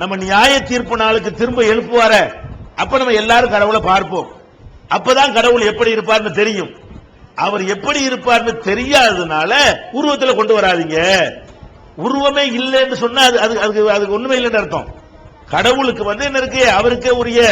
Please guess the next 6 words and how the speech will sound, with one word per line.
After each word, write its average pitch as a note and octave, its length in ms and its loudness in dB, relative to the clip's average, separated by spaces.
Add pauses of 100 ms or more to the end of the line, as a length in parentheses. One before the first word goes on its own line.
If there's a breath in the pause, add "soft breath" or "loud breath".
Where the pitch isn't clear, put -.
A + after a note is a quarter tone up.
(440)
மின்சாரம் A3+ 480 0
மாதிரியோ F#3+ 420 0 (520)
ஒரு A3+ 180 0
காற்று A3 400 0
மாதிரியோ G#3 380 2 (460)
உருவமற்றது C4 540 2